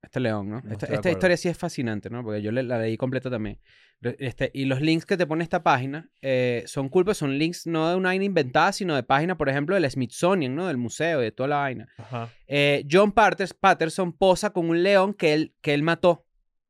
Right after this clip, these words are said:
Speaker 1: ¿no?
Speaker 2: Ujú.
Speaker 1: Y era un león que le decían el, el comedor de hombres. Que era
Speaker 2: Igual
Speaker 1: este
Speaker 2: que a ti,
Speaker 1: bueno.
Speaker 2: mira, igualito.
Speaker 1: <laughs> Y resulta que este león era de esos leones,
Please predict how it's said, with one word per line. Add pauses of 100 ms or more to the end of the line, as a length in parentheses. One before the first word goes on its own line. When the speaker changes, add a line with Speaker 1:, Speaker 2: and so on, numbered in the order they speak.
(140)
Speaker 1:
¿no? (260)
Speaker 2:
Ujú. (400)
Speaker 1:
Y
era
un
león
que
le
decían
el,
el
comedor
de
hombres. (380)
Que
era
Speaker 2:
Igual
Speaker 1:
este
Speaker 2:
que
a
ti,
Speaker 1:
bueno.
Speaker 2:
mira,
igualito. (680)
Speaker 1:
<laughs> (640)
Y
resulta
que
este
león
era
de
esos
leones,